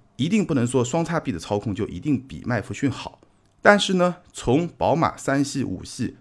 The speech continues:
X三、X五的前悬的配置来看，你也能够看出来，双叉臂这个配置它一定比麦弗逊要更贵，它的成本一定会更高，所以更高级别的宝马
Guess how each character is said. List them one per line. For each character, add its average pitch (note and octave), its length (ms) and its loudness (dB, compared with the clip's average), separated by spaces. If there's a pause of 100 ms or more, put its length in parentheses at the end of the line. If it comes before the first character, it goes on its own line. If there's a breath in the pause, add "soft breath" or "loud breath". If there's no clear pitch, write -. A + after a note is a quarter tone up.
X B2 200 2
三、 B2+ 140 0
X B2+ 200 0
五 D#2+ 180 -4
的 E2 140 -6
前 G2 300 -6
悬 F#2 180 -4
的 C#3 60 -2
配 C3+ 220 -4
置 F#2 160 -8
来 D#2 120 -4
看， - 300 -6 (220 loud breath)
你 E3+ 180 2
也 C#3 140 4
能 D#2+ 120 -2
够 C#3 140 0
看 - 240 -2
出 - 160 -6
来， D#2+ 220 -2 (460 soft breath)
双 F3+ 220 2
叉 E3+ 220 4
臂 - 220 -4
这 D3 160 -4
个 - 80 -2
配 - 280 -2
置 - 300 -8
它 - 260 -2
一 A2 140 -6
定 C3+ 260 2
比 - 260 -12
麦 A#2 140 0
弗 F#2 140 -8
逊 A2+ 140 -4
要 G2+ 100 0
更 G2+ 220 -4
贵， - 300 -2 (340)
它 C#3+ 140 0
的 C3+ 80 2
成 B2 200 -2
本 C3 220 -2
一 F#2+ 60 -6
定 B2+ 120 -2
会 A2 140 -4
更 F#2+ 180 -6
高， F#2 220 -2
所 B2+ 160 0
以 C#3+ 60 2
更 D3+ 200 0
高 D#3 200 2
级 A2+ 160 -8
别 G2 100 -4
的 G2 80 -4
宝 E2+ 160 -2
马 F2 160 -4